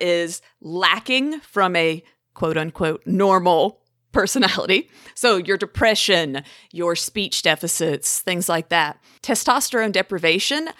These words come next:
which results also in low estrogen levels,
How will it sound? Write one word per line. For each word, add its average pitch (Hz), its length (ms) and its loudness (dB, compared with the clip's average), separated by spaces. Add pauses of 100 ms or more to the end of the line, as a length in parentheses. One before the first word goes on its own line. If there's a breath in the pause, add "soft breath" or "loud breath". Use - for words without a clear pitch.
(180 soft breath)
which - 380 0
results 190 520 2
also 196 520 4
in 175 440 2
low 180 240 4
estrogen 202 580 2
levels, 165 500 2